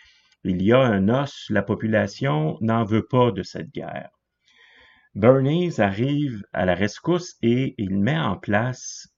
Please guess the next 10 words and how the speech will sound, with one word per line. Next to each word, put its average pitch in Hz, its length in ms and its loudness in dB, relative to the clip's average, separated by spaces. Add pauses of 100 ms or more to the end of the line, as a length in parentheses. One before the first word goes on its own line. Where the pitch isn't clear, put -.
une 95 460 -2
vaste 143 420 -2
opération 104 800 -4
pour 113 580 -2 (120)
convaincre 120 720 -2
et 101 60 -8
pour 104 420 -6
manipuler 120 720 -2
l'opinion 104 500 -4
publique. - 520 -10